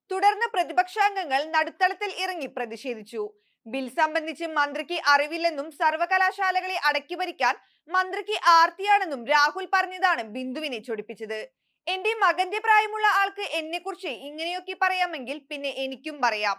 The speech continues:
നാലാംകിട കുശുമ്പും നുണയും ചേർത്താണ് രാഹുൽ ഇവിടെ പ്രസംഗിച്ചത് എന്നും മന്ത്രി ബിന്ദു രോക്ഷത്തോടെ പ്രതികരിച്ചു.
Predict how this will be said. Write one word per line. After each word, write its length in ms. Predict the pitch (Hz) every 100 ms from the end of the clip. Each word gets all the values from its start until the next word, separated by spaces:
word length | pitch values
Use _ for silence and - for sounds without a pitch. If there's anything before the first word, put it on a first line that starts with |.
| -
നാലാംകിട 580 | 262 269 269 302 320 330
കുശുമ്പും 540 | 339 - 349 339 320
നുണയും 340 | 311 311 339 359
ചേർത്താണ് 500 | 381 359 370 285 285 320
രാഹുൽ 380 | 311 320 359 349
ഇവിടെ 220 | 359 320
പ്രസംഗിച്ചത് 640 | 311 311 339 330 349 370
എന്നും 480 | 370 349 349 285 311
മന്ത്രി 320 | 294 294 302
ബിന്ദു 400 | 294 233 277 285 269
രോക്ഷത്തോടെ 600 | 254 269 - 349 320 254
പ്രതികരിച്ചു. 640 | 240 220 220 214 214 233